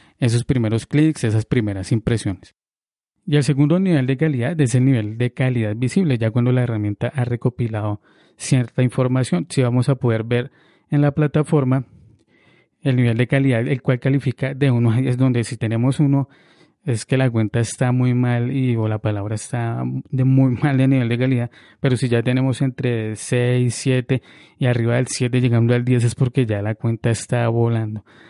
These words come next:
porque ya tenemos un buen nivel de calidad. Lo que debes saber del nivel de calidad visible, y ojo con esto, y es lo que muchos no saben,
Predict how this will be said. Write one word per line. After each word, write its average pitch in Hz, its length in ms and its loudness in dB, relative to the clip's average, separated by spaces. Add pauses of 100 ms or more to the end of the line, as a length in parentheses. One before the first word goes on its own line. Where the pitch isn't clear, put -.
(120)
porque 123 160 0
ya 120 80 2
tenemos 131 380 2
un 139 220 -2
buen 123 180 -4
nivel 127 220 -2
de 131 100 2
calidad. 123 400 0 (1120)
Lo 143 160 0
que 139 120 0
debes 147 160 2
saber 131 360 0 (160)
del 147 260 0
nivel 127 220 2
de 117 100 -2
calidad 127 380 -2
visible, 117 540 -2 (760)
y 131 80 -2
ojo 131 160 4
con 147 160 0
esto, 120 240 -2
y 131 120 0
es 120 180 -4
lo 139 140 0
que 147 120 -2
muchos 123 580 0
no 135 160 0
saben, 117 460 -4